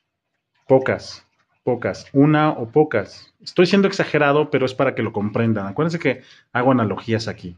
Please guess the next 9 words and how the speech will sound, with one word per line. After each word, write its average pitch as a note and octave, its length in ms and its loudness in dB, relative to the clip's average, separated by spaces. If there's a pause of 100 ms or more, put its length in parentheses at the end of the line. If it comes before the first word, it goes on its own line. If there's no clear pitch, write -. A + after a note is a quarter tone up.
(420)
Entonces, A2 420 0
hay C3+ 120 2
pocas. C#3 560 0 (500)
Y D3+ 160 2
en D#3+ 140 8
medio G#3 260 4
de G3+ 120 6
estas F#3 360 2
dos, D3+ 460 2